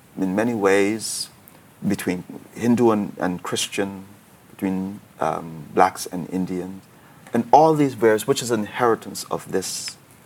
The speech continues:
uh, colon-, colon-, colonization. And, um, the economy was trapped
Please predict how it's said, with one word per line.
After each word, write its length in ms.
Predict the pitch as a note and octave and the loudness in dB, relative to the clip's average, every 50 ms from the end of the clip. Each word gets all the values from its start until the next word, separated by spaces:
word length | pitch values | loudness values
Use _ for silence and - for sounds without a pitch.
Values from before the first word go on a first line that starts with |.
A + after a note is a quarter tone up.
| - - - - - - - - - - - - - - - - | -20 -20 -20 -20 -20 -20 -20 -20 -20 -20 -20 -20 -20 -20 -8 -4
uh, 340 | G#2 F2+ D#2+ D#2+ D2+ B1+ A#1 A#1 - - - - - | -2 0 0 0 -4 -6 -8 -12 -16 -20 -14 -8 -2
colon-, 360 | - C3 A2+ G2+ F#2 E2+ - - | 2 4 4 4 2 -2 -8 -8
colon-, 360 | - G#2 E2 E2+ E2+ E2+ D#2+ | -4 -2 -2 -2 -4 -6 -10
colonization. 840 | - - - E2+ D2+ E2+ F#2 E2+ D#2 - D2 C#2+ - - - - - - - - - - - - _ _ - - - - - _ _ _ - - - - - - - - - - - - - - - - | -10 -8 -6 -6 -6 -6 -6 -6 -4 -4 -4 -4 -6 -8 -10 -10 -14 -20 -20 -20 -20 -20 -20 -20 _ _ -20 -20 -20 -20 -20 _ _ _ -20 -20 -20 -20 -20 -20 -20 -20 -20 -20 -20 -20 -20 -20 -6 0
And, 440 | - - G2+ F#2+ F#2 F#2 F#2 F2 - - - - _ _ _ _ _ _ _ _ _ - - - | 0 2 2 2 0 -2 -4 -6 -8 -14 -20 -20 _ _ _ _ _ _ _ _ _ -2 2 4
um, 540 | D#2 E2+ F#2 - - - G1+ - - - - - - - - - - - - - | 4 4 4 2 -4 -8 -10 -12 -14 -18 -20 -20 -20 -20 -20 -20 -20 -18 -8 -4
the 200 | F#3 G#3+ - - | -2 -2 0 -2
economy 680 | - - - - - - F3 F3+ F3+ E3+ E3 D#3 D#3 | -2 -4 -2 4 8 10 10 10 8 8 6 6 6
was 240 | C#3 A#2+ A2 - - | 6 6 4 2 0
trapped 440 | - - - C3+ B2 B2+ - - | 0 4 8 8 8 8 6 2